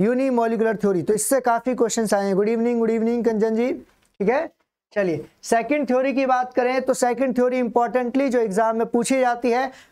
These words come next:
कॉलिजन थ्योरी। क्वेश्चंस कम आते हैं लेकिन थ्योरेटिकल पार्ट इसका थोड़ा सा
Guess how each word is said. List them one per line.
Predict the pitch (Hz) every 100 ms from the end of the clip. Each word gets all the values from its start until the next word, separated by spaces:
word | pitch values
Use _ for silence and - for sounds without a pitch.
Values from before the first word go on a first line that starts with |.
| _
कॉलिजन | 233 240 247 247 233
थ्योरी। | 214 196 160
क्वेश्चंस | - 233 - 254 -
कम | 262 240
आते | 240 247
हैं | 247
लेकिन | 220 240
थ्योरेटिकल | 233 240 233 247 247
पार्ट | 247 220 208
इसका | - 226
थोड़ा | 208 208
सा | 190 277